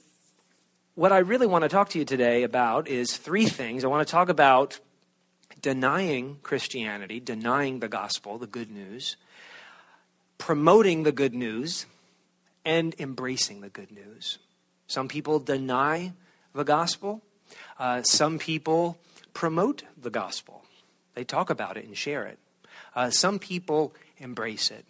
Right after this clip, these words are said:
They make it their own, and it changes them. And I really wanna begin by asking you a question. I wanna open this up. Why do people, why do you think people reject Christianity?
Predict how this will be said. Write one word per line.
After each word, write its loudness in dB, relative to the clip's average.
They 0
make 2
it -2
their -2
own, -6
and -8
it -10
changes -6
them. -18
And -2
I 2
really 4
wanna 4
begin 0
by 4
asking -2
you 2
a 2
question. -8
I -20
wanna -8
open -10
this -8
up. -12
Why 0
do 0
people, -2
why 2
do -6
you -2
think -10
people -6
reject -4
Christianity? -12